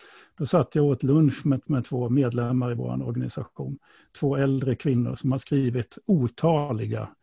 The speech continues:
läromedel för, för lågstadiet i svenska. En av deras böcker, en av deras många böcker, hade kommit ut i tjugosex upplagor. Tjugosex upplagor.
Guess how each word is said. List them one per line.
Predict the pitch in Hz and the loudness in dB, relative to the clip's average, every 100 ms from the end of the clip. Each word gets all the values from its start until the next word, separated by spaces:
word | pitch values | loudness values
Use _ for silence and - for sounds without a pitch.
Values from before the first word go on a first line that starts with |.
| _ _ | _ _
läromedel | 143 135 113 117 120 123 113 | 0 0 0 0 0 0 -4
för, | 107 127 131 | -4 -6 -6
för | - 123 143 143 | -6 -6 -8 -2
lågstadiet | 139 120 107 - 120 131 123 117 - | 0 0 -4 -6 -4 -4 -6 -10 -12
i | 196 139 123 | -10 -8 -8
svenska. | - 135 110 - 156 - _ _ _ - - - _ - | -6 -6 -6 -10 -14 -16 _ _ _ -20 -20 -20 _ 4
En | 175 180 147 | 8 8 8
av | 117 | 6
deras | 117 113 107 - | 2 0 -2 -8
böcker, | 107 - 143 - - | -10 -10 -14 -10 0
en | 160 147 143 | 4 6 6
av | 127 | 2
deras | 131 - | 0 2
många | 147 143 147 | 6 6 6
böcker, | 127 107 - - 131 - - | 2 -2 -8 -14 -14 -16 -8
hade | 135 | -6
kommit | 123 143 131 | -2 0 2
ut | 127 107 | 0 -2
i | 131 | -6
tjugosex | - 143 131 - 131 - - | -4 -4 -2 -4 -6 -6 -4
upplagor. | 135 - 135 - 147 - _ _ _ _ _ _ _ _ - | -4 -6 -12 -12 -14 -16 _ _ _ _ _ _ _ _ -8
Tjugosex | - 151 143 - 135 - - | -2 0 0 -4 -8 -10 -4
upplagor. | 143 - 240 131 147 - | -4 -4 -12 -10 -10 -14